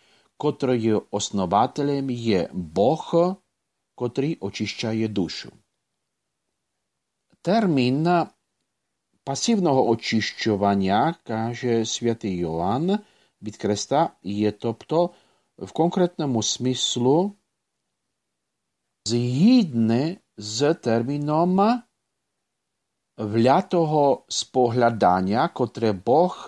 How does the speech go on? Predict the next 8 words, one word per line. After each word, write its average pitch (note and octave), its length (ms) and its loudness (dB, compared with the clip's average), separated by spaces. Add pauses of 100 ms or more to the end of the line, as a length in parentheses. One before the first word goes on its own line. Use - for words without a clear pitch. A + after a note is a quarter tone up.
(160)
дає C3 500 2
душі, F#2 840 -2 (840)
а A2+ 220 2
котре C#3+ 760 -2 (100)
є A#2+ 440 0
для G#2 600 0 (180)
неї A#2+ 680 -2
болючим, A#2+ 960 2